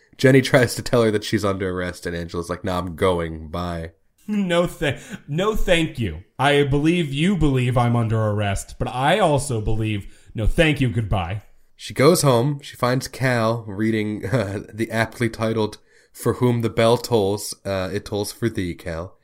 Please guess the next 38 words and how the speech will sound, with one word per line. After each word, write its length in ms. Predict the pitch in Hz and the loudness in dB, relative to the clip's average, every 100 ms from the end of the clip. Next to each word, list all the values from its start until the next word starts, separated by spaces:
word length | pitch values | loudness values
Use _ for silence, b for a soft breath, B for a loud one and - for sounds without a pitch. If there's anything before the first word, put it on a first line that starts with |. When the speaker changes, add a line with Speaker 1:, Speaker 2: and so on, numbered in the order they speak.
| _ | _
Speaker 1:
And 580 | 104 101 98 98 92 - _ - | -6 -4 -4 -6 -12 -18 _ -20
she 440 | - - - 104 | -20 -12 -6 -6
explains 580 | 104 - 117 110 110 107 | -6 -6 -2 -2 -2 -4
that, 140 | 113 | -4
"Yeah, 240 | 127 202 220 | -2 0 -2
sorry, 500 | - 190 196 190 170 | 0 2 4 2 2
uh, 260 | 160 160 | 2 0
our 140 | 131 143 | 0 -2
time 320 | 143 147 165 | -2 -2 -2
is 160 | 160 143 | -2 -2
up. 320 | 135 143 - _ | -4 -6 -14 _
We 140 | 117 123 | -12 -8
have 200 | 131 - | -8 -8
to 80 | |
go 140 | 131 131 | -6 -4
back 260 | 131 131 - | -4 -6 -8
to 140 | 127 | -4
our 140 | 117 | -4
contingency 800 | 113 123 120 139 131 123 - 110 | -4 -8 -4 -2 -2 -4 -2 -2
plan, 680 | 107 - 107 98 98 98 98 - | -2 -2 -2 -2 -4 -6 -12 -8
the 160 | 101 | -4
one 300 | 104 107 107 | -2 -2 -2
where 160 | 104 98 | -6 -6
I 100 | 92 | -8
kill 300 | - 127 113 | -4 -2 -2
you 380 | 98 95 92 - b b | -2 -6 -8 -12 b b
and 200 | 95 90 | -10 -10
bring 340 | 87 104 98 87 - | -4 -4 -4 -10 -8
back 320 | 98 104 - | -4 -4 -8
to 120 | - 101 | -10 -4
life 440 | 98 92 90 - | -2 -4 -6 -6
Doctor 320 | 98 90 104 | -6 -6 -6
Manhattan." 580 | 95 85 92 90 82 78 _ _ - | -6 -8 -10 -10 -12 -14 _ _ -8
Speaker 2:
So 220 | - 151 | -4 -2
Cal 520 | 147 147 165 220 233 | -4 -6 -2 -2 -2
is 160 | 156 117 | -2 -2
Doctor 420 | 147 180 202 226 | -4 -4 -8 -8
Manhattan. 720 | 220 208 170 131 107 98 | -4 0 0 0 -2 -8